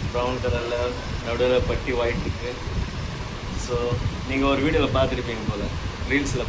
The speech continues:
பண்ணியிருக்கேன். இது டிஷர்ட் போட்டு தான். So, இது ஒரு டிஷர்ட். இது பாருங்க,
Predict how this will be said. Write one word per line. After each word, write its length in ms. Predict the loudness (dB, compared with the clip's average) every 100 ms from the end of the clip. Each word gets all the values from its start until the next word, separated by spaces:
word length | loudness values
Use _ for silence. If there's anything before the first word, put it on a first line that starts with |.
| -2
பண்ணியிருக்கேன். 440 | -2 -2 -2 -2 -2 -4 -4
இது 120 | -4 -2 -2
டிஷர்ட் 340 | -2 -2 -2 -2
போட்டு 240 | -4 -2 -4
தான். 100 | -4 -6 -6 -6 -4 -4 -6 -4 -4 -4 -6
So, 40 | 0 2
இது 140 | 2
ஒரு 80 | 2 0
டிஷர்ட். 320 | 0 -2 -4 -6 -6 -6 -6 -6 -4 -4 -6 -6 -6 -4 -4 -4 -4 -4 -4 -4 -4 -4 -4 -4 -6 -4 -4 -4 -4 -6 -6 -6 -6 -6 -6 -2
இது 160 | 2 4
பாருங்க, 260 | 4 2